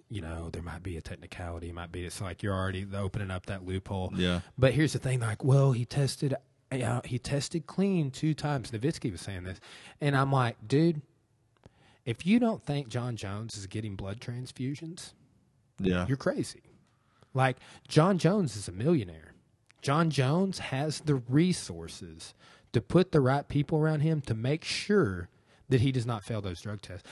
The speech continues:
Speaker 1: They tested Holly Holm nine times, uh, th-, which they just said that. That's how I know. They said on the, the Nowitzki,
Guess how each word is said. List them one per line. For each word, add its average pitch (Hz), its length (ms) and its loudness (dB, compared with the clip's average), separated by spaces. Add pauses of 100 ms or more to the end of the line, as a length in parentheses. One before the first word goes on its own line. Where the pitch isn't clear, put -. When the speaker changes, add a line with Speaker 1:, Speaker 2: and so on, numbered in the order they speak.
(180)
Speaker 1:
They 160 100 6
tested 160 360 0
Holly 131 240 2
Holm 123 400 -2
nine 117 400 -6
times, 117 640 -8 (140)
uh, 107 300 -4
th-, 131 120 -8
which 113 160 -4
they 131 100 -4
just 104 180 -6
said 107 140 -6
that. 104 180 -6
That's 104 160 -8
how 104 120 -8
I 98 40 -8
know. 107 200 -8
They 98 120 -10
said 101 220 -10
on 98 160 -6
the, 101 280 -8
the 101 80 -6
Nowitzki, 107 420 -6